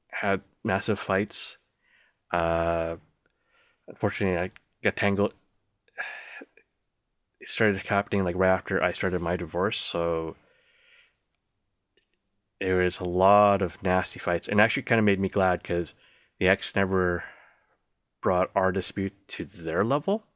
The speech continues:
I'll make a separate podcast on that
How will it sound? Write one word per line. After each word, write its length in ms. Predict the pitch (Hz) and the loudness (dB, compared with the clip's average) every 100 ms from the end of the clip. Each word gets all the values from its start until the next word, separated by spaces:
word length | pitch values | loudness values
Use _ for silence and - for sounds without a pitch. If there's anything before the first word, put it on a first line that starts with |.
| _ _ _ _ _ _ _ _ _ - | _ _ _ _ _ _ _ _ _ 2
I'll 400 | 113 120 117 113 _ _ _ _ - | 6 6 4 2 _ _ _ _ -4
make 180 | 123 123 | 0 0
a 40 | |
separate 280 | 123 131 123 | 0 -2 0
podcast 640 | 110 107 - 107 110 107 - - - _ _ - | 0 0 0 0 0 -4 -12 -18 -20 _ _ -2
on 200 | 117 113 | 0 2
that 240 | 117 - | 0 0